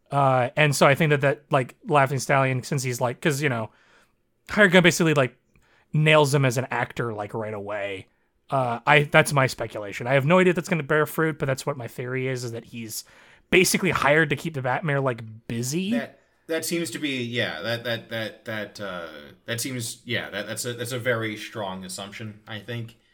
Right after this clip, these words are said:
Speaker 1: Yeah.
Speaker 2: Um, and, and, uh, Batmare, um, does take it into consideration, so I, I hope to find out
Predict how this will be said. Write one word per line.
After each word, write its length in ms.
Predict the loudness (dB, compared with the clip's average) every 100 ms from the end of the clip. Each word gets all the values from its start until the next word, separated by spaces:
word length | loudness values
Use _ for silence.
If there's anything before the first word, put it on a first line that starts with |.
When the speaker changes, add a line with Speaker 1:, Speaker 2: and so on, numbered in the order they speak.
| -10
Speaker 1:
Yeah. 340 | -8 -8 -10 -12 -8
Speaker 2:
Um, 340 | -6 -6 -6
and, 260 | -6 -8 -8
and, 400 | -8 -6 -8 -6
uh, 240 | -4 -2
Batmare, 840 | -2 -2 -2 -2 -2 -4 -8 -16 -8
um, 340 | -6 -4 -2
does 240 | 2 2 0
take 180 | -4 -4
it 80 |
into 140 | -4 -6
consideration, 800 | -8 -10 -10 -10 -10 -14 -18 -16
so 420 | -10 -10 -10 -14 -10
I, 280 | -8 -4 -4
I 20 |
hope 220 | -4 -8
to 240 | -10 -10 -8
find 340 | -6 -6 -2
out 280 | -2 -2